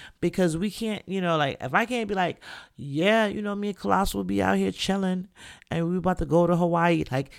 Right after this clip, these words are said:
if I can't say that, and then I'm still saying I'm in a relationship, the two don't correlate, 'cause who are you in the relationship with? You know?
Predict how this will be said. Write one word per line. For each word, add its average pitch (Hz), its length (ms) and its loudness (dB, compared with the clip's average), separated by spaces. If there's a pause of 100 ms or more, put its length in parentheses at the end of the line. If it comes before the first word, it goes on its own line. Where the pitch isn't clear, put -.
if 127 140 -2
I 196 140 8
can't 233 460 -6
say 170 440 -2
that, 85 680 -6 (1080)
and 135 200 -4
then 139 320 -2
I'm 139 160 0
still 170 460 2
saying 143 880 2 (460)
I'm 131 180 -2
in 120 100 -2
a 110 60 0
relationship, 104 1300 -4 (1160)
the 123 120 -2
two 170 260 -2
don't 135 260 -2
correlate, 127 1200 -8
'cause 147 200 -6
who 180 360 0
are 135 120 -2
you 123 220 -4
in 117 100 -6
the 117 80 -8
relationship 117 840 -6 (120)
with? 131 600 -10 (640)
You 127 120 -2
know? 120 340 0